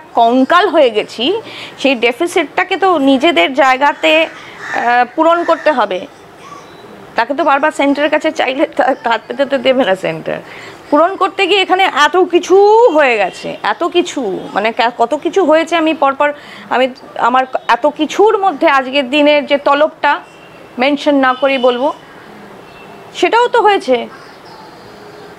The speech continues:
আসানসোল দুর্গাপুর বেল্টে অনেক কিছু হয়েছে, সবই তো হয়েছে। আমাদের সব কিছু পশ্চিমবঙ্গের স-, মানুষরা কি কিছু, মানে কি জানে না? নিরেট গবেট তারা, কিছুই জানে না, মূর্খ, তারা পড়ে না। আনন্দবাজার পত্রিকায় যে সব খবরের মধ্যে অনেক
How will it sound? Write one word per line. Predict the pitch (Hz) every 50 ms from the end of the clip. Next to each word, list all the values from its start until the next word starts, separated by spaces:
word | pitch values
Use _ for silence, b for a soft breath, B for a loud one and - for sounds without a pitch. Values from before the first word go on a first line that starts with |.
| - - - -
আসানসোল | - 269 294 - 359 349 330 330 339 330
দুর্গাপুর | 277 320 320 311 320 302 330 330
বেল্টে | 269 294 302 302 262 311
অনেক | 294 311 440 494 -
কিছু | 453 403 - 349
হয়েছে, | 311 285 254 226 - 226 214
সবই | - - 233 226 226 277 320
তো | 320 392 415
হয়েছে। | 381 302 311 339 403 - - 349 294
আমাদের | 240 214 226 240 269 285
সব | 269 - 277 262 269 269 -
কিছু | 339 - 359 294 -
পশ্চিমবঙ্গের | 262 254 - - 294 277 277 285 285 269 294 294 302 294
স-, | - - 254 233 233 B B B B B -
মানুষরা | 226 233 254 277 269 - 285
কি | 277 - 277
কিছু, | - 262 247 - 262 226
মানে | 208 226 220 214 208 202 -
কি | 262 247 208 185 185 -
জানে | 196 190 214 262
না? | 294 311 254 214
নিরেট | 208 214 226 277 311 285 - - - - - - - - - - - - -
গবেট | - 208 214 - 427 453 - -
তারা, | 359 359 330 302
কিছুই | - 277 - - 403 427
জানে | 403 427 392 381 349
না, | 311 247 202
মূর্খ, | 208 240 302 330 320 320 - 311 311 262
তারা | - 247 262 269
পড়ে | 247 277 285 339
না। | 349 339 285 233 214 B B B B B -
আনন্দবাজার | 240 254 269 269 285 294 302 320 311
পত্রিকায় | 311 311 - 302 330 320 359 359 370
যে | 277 339 349 B B B B B B
সব | - - 269 285 285 -
খবরের | - 349 339 415 427 403 392
মধ্যে | 359 349 330 262 294 302 294 294 294 B B B B - - -
অনেক | - 269 285 381 349